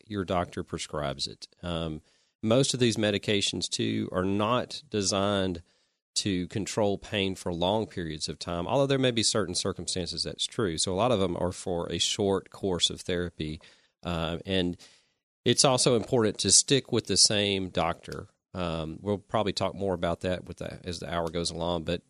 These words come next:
doctor shopping s-, and switching back and forth from one doctor to the other is not a good idea.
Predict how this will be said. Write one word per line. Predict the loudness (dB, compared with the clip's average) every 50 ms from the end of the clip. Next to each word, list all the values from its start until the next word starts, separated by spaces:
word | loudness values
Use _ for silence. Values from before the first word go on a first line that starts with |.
| -8 0
doctor | 2 2 2 2 2 0 -2 0
shopping | 0 0 2 0 0 0 -2 -2 -2 -2 -4 -6 -8
s-, | -6 -2 -2 0 0
and | 0 -2 -2
switching | -2 0 0 0 0 0 -2 0
back | 0 0 0 0
and | -4 -4
forth | -2 -2 -2 -2 -2
from | -4 -2 -2
one | 0 0 2
doctor | 0 0 0 -4
to | -4
the | -2 -2
other | 0 -2 -2
is | -2 -2 -2 -2
not | -2 0 2 2 2 2 2
a | 0
good | 0 0 0 0
idea. | 0 0 0 -2 -2 -2 -2 -4 -6 -8